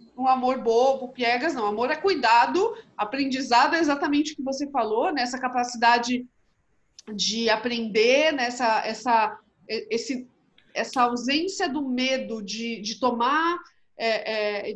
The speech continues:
de fazer mesmo que não saiba totalmente, né? Porque só assim você aprende. E a autonomia que é assim, cara, na dúvida faça, né? Então a gente tem tentado, né,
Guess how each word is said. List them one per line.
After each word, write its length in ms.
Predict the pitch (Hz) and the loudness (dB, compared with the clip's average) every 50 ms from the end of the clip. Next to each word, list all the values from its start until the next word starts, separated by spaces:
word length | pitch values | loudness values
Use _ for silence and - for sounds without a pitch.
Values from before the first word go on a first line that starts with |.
| - - 220 | -10 -12 -10
de 180 | 202 247 254 | -10 -8 -4
fazer 260 | - 254 247 247 254 | -2 -2 -2 -2 -2
mesmo 280 | 254 254 320 330 320 320 | -2 -2 -2 -2 -4 -6
que 80 | - 330 | -6 -4
não 140 | 294 285 | -4 -4
saiba 380 | 277 - 277 240 247 240 247 240 | -4 0 0 0 2 2 0 -2
totalmente, 600 | 247 247 247 254 226 220 214 247 311 381 - - | -4 -4 -2 -2 -2 -2 -2 -4 -4 -4 -6 -4
né? 80 | 254 247 | -4 -4
Porque 140 | 247 - - | -6 -6 -6
só 100 | - 240 | -6 -6
assim 200 | 247 254 254 226 | -4 -4 -8 -8
você 180 | 233 226 - | -8 -6 -6
aprende. 400 | 254 247 254 277 311 392 415 370 320 | -8 -8 -6 -4 -4 -4 -4 -6 -4
E 80 | 349 | 0
a 60 | 427 427 | 0 0
autonomia 580 | 440 440 466 466 453 427 359 320 339 427 427 - | 0 0 -4 -4 -4 -4 -4 -2 -2 -4 -4 -4
que 60 | 453 | -6
é 40 | 453 | -6
assim, 220 | - - 294 262 | -6 -6 -8 -4
cara, 320 | - 339 320 262 220 214 214 - _ 240 | 0 0 2 2 0 -2 -6 -8 _ -4
na 120 | 277 294 | -2 -2
dúvida 340 | 254 302 339 349 381 403 427 | -2 -2 -4 -2 0 -2 -2
faça, 480 | 415 - 196 165 170 - - 175 165 - _ _ _ - | 0 0 -2 -2 -2 -6 -10 -12 -12 -12 _ _ _ -14
né? 300 | 190 196 196 214 277 285 - _ _ _ _ _ _ _ - | -8 -8 -6 -6 -6 -10 -12 _ _ _ _ _ _ _ -12
Então 140 | 202 208 233 | -6 -4 -2
a 40 | 254 | -2
gente 240 | 254 285 285 - - | -2 -2 -4 -4 -2
tem 180 | 311 330 415 | -4 -4 -4
tentado, 720 | 415 403 392 349 - 269 262 254 254 226 233 233 214 214 214 | -4 -4 -4 -2 0 2 4 4 2 2 -2 -6 -6 -6 -6
né, 360 | 220 233 233 233 - 226 214 | -6 -6 -6 -6 -8 -12 -12